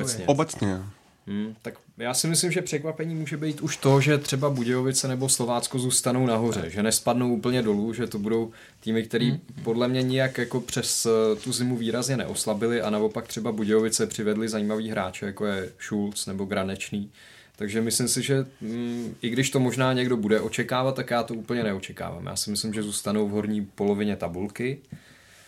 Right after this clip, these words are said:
Speaker 1: A pak může být samozřejmě překvapení třeba Bohemka, která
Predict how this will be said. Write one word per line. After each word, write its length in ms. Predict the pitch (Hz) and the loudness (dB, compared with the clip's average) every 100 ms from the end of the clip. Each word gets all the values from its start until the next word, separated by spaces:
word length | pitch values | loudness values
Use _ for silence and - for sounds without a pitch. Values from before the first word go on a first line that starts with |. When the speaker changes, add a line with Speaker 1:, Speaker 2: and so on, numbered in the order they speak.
| - - _ | -20 -20 _
Speaker 1:
A 120 | 123 | -8
pak 360 | - 143 139 - | 2 4 4 2
může 240 | 139 147 | 2 4
být 160 | 139 139 | 4 4
samozřejmě 340 | 139 131 143 | 2 2 0
překvapení 640 | 135 135 135 135 131 131 120 | 0 -2 -2 0 0 0 -2
třeba 280 | - 110 | 0 0
Bohemka, 520 | 110 95 104 101 117 113 | 0 0 0 2 2 2
která 520 | - 107 110 110 | 0 0 2 0